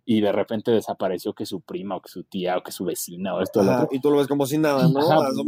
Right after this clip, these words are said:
Speaker 2: martes cualquiera.
Speaker 1: O sea, no
Speaker 2: <laughs>
Speaker 1: sé, ¿sabes? O sea, digo, a lo mejor incluso pueden disfrazarse buenas personas.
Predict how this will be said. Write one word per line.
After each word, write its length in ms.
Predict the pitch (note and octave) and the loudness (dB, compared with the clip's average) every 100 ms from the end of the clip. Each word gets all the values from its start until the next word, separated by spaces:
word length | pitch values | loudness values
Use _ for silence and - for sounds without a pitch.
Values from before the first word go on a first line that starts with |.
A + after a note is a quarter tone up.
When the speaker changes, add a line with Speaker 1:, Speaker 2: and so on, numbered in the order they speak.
| C#3+ | 2
Speaker 2:
martes 220 | C3 D#3 | 4 0
cualquiera. 520 | C3+ C3 C3+ D3 A#3+ - - - - | 0 0 0 -2 -2 -8 -18 -8 -2
Speaker 1:
O 60 | |
sea, 220 | A#2+ B2+ | 2 4
no 140 | A2+ C#3 | 4 4
Speaker 2:
<laughs> 20 | |
Speaker 1:
sé, 280 | C3 E3 D3+ | 6 6 6
¿sabes? 260 | A#2+ C3 D#3 | 4 2 2
O 60 | |
sea, 240 | - B2 - _ _ | 4 4 2 _ _
digo, 400 | C3 D3 A2+ G2+ - - B2+ | 2 4 4 2 -8 -6 0
a 100 | A#2 | 2
lo 100 | A2+ | 2
mejor 280 | A#2 - D#3+ | 0 0 0
incluso 380 | D#3+ D3+ E3+ | 2 0 0
pueden 220 | C#3+ C3+ C3 | 2 2 2
disfrazarse 500 | - G2+ B2 A2+ A2+ | 0 -2 -2 0 0
buenas 260 | G#2+ G#2+ | 0 0
personas. 500 | - G#2+ D3+ D3+ A2 | -2 -4 0 0 0